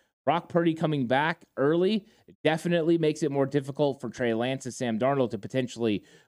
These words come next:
win this spot. So let's listen to Brock Purdy about what he says about potentially being ready for week one.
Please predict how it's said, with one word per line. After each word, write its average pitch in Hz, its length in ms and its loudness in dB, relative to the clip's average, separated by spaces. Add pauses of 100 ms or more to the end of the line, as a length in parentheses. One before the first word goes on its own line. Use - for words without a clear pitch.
win 123 220 2
this 104 160 0
spot. 120 380 -2
So 160 80 -2
let's 247 200 0
listen 254 300 0
to 190 60 2
Brock 165 300 0
Purdy 156 280 2
about 131 200 2
what 135 140 2
he 160 120 0
says 131 340 0 (280)
about 127 280 0
potentially 143 520 0
being 127 240 0
ready 120 240 2
for 110 160 -2
week 110 220 2
one. 92 220 -2